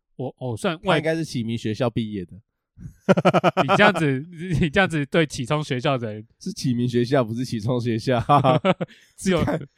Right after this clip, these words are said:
Speaker 1: 只有那，
Speaker 2: 是看的。
Speaker 1: 只有那边的人会爱上我。
Speaker 2: <laughs> 对，是，是。
Speaker 1: <laughs> 哎，没有哦，我或许在外表上不是特别杰出，但是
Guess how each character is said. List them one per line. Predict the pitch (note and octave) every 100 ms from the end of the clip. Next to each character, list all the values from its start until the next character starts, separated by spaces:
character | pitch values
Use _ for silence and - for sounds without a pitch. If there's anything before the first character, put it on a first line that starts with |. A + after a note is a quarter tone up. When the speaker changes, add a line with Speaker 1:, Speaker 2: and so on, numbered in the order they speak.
| A3
Speaker 1:
只 | F#3+ G#3
有 |
那， | C#4+
Speaker 2:
是 | A3
看 |
的。 | C#3+ - -
Speaker 1:
只 | G#3+
有 |
那 | F3+ F#3
边 | F#3 E3+
的 | D3
人 | B2+
会 | E3+
爱 | D3
上 | C3+ D3 A#2
我。 | - D3+
Speaker 2:
<laughs> | D#3
对， | F#3 E3+ D#3+ F3+
是， | F3+ F3+
是。 | -
Speaker 1:
<laughs> | C#4
哎， | D#3+ - _ _ _ _
没 | - G#3
有 | E3+
哦， | C#3+ C3+
我 | B2+
或 | A3+
许 | E3 C#3+
在 | F#3 F3+
外 | G3 F3+
表 | C#3+ G#2+
上 | G#2+ D3+ B2+
不 | A#2+
是 | A#2 D3+
特 | D3+ B2
别 | G#2+ G#2+
杰 | A#2 G#2
出， | - A2+ A#2
但 | F3+
是 | D#3+